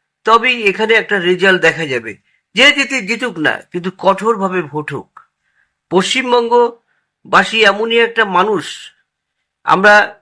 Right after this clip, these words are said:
পশ্চিমবঙ্গবাসীরা ভীষণ লোভ-, লোভী।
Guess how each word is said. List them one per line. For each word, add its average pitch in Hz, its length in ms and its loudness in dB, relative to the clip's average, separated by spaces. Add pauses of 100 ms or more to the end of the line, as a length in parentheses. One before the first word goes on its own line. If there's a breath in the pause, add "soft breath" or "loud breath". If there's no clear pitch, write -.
পশ্চিমবঙ্গবাসীরা 214 840 2
ভীষণ 190 320 -2
লোভ-, 180 580 0 (320)
লোভী। 160 600 -6